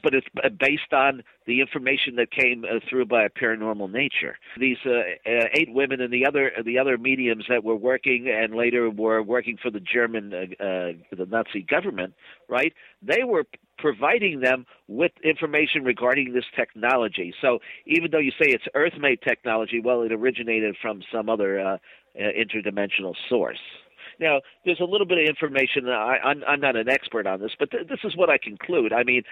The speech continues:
I, I just look at this and I say, "Well, there's not a heck of a lot of evidence, uh, you know, that these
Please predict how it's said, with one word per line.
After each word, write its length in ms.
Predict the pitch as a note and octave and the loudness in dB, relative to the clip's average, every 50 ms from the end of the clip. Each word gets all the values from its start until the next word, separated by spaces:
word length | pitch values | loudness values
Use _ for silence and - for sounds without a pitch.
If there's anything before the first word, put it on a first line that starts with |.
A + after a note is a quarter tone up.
| - - - - | -18 -16 -8 -2
I, 100 | - F3 - - | 0 0 2 2
I 80 | F3 | 0
just 240 | F3 D#3 F3+ - - | 0 0 -2 -4 0
look 160 | G#3+ A#3+ - | -2 0 0
at 80 | - G3+ | 0 -2
this 120 | - F#3+ E3+ - | 0 -2 0 2
and 120 | F3 D3+ | 4 4
I 80 | D3+ C#3 - | 4 4 2
say, 120 | - D#3+ D3+ | 0 0 2
"Well, 180 | C3+ D3+ C#3+ - - - - - | 2 2 0 0 -4 -14 -14 -8
there's 140 | - B2+ A#2 - | -6 -6 -6 -2
not 180 | E4 C#4 C4 A#3+ | -2 0 2 2
a 40 | |
heck 180 | G3 E3 G3+ G3 | 2 2 2 0
of 80 | G3 E3 | 2 0
a 60 | D3+ | 2
lot 180 | D3 D3+ D3 | 2 4 4
of 140 | C#3+ C#3 B2 | 4 4 2
evidence, 380 | C3 C3 B2+ C3 B2 B2 B2 - - - | 2 2 2 2 0 0 -2 -4 -2 0
uh, 220 | B2 A#2+ A#2+ A#2 | 2 4 4 4
you 180 | A#2 G#2+ C3 A#2+ | 2 2 0 0
know, 120 | A#2+ A#2 | 0 0
that 140 | A2 A2+ G#2+ | 0 -2 -2
these 160 | - B2+ B2 | -2 -6 -6